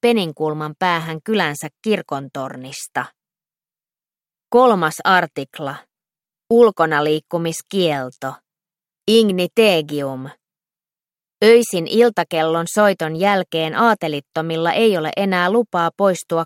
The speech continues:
kodistaan. Neljäs artikla. Kymmenys.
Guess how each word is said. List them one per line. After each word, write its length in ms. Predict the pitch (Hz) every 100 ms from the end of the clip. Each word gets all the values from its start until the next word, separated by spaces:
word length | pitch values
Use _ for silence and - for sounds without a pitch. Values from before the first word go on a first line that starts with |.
| -
kodistaan. 920 | 202 143 139 - - 139 123 123 131 _ _ _ _ _ _ _ _ _ _ _ _ _ -
Neljäs 360 | 254 254 170 -
artikla. 680 | 190 185 - 151 - 143 143 - _ _ _ _ _ _ -
Kymmenys. 600 | 269 196 151 143 135